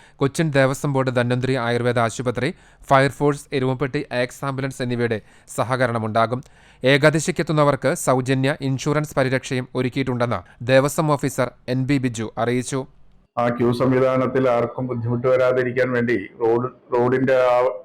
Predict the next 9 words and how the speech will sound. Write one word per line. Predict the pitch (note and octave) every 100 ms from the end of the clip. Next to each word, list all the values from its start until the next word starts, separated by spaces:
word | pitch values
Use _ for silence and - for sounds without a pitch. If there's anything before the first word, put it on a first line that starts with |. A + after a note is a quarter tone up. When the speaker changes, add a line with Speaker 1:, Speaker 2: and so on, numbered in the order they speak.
| - - B2+
Speaker 2:
റോഡ് | B2 B2+ D3
മുതൽ | C#3+ B2+ D3 D3 -
ഇതുവരേക്കും | C3 B2+ B2 B2 A#2+ - C3
ക്ഷേത്ര | B2+ A#2+ A#2+
പരിസരം | B2+ B2+ A#2+ B2+ B2+
വരേക്കും | B2 A#2+ A#2 A#2+
പന്തൽ, | A#2+ A#2 A#2 B2+ - _ - - - - -
അതുപോലെ, | A#2 A2+ A#2 A#2+ A#2+ A#2+ - - _ _ _
ആ, | B2 A2+ A2